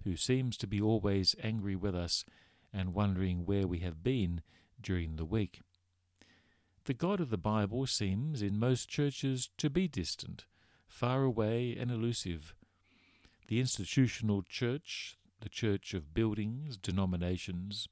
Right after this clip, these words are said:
parties, factions, bigotry, has a history of enmity longer than anyone can possibly imagine. For centuries, these different churches have competed over their versions of membership in the kingdom of God.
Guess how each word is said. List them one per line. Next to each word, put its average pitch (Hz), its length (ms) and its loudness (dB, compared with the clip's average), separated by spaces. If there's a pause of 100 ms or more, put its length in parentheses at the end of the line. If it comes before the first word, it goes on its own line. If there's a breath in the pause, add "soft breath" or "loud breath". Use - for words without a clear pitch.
parties, 92 680 -4
factions, 95 720 -6
bigotry, 90 680 -4 (560 loud breath)
has 156 200 -2
a 147 60 -2
history 139 420 -2
of 113 80 -2
enmity 110 480 0
longer 98 320 0
than 92 180 -2
anyone 90 400 -2
can 92 200 -4
possibly 85 440 -4
imagine. 82 560 -6 (880 soft breath)
For - 160 -4
centuries, 123 680 2 (380 loud breath)
these 135 280 2
different 135 380 0
churches 131 500 2
have 131 200 2
competed 117 580 4
over 104 240 6
their 98 160 4
versions 95 560 2
of 85 100 0
membership 101 640 0
in 90 120 0
the 82 60 -2
kingdom 90 440 -2
of 80 100 -8
God. - 320 -8